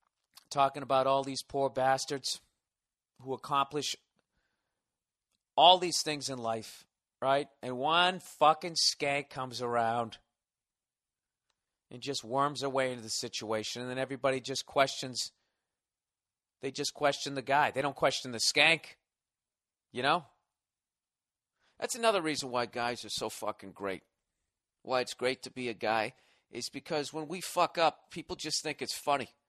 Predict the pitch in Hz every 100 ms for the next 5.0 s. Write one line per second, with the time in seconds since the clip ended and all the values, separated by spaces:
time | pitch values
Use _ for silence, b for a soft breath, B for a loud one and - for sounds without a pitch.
0 | _ _ _ _ _ _ _ _ _ _
1 | _ 151 165 156 175 156 - 113 85 _
2 | _ _ _ _ _ _ _ 180 165 180
3 | 156 110 143 143 139 147 135 139 120 131
4 | 131 135 135 123 127 - - 135 131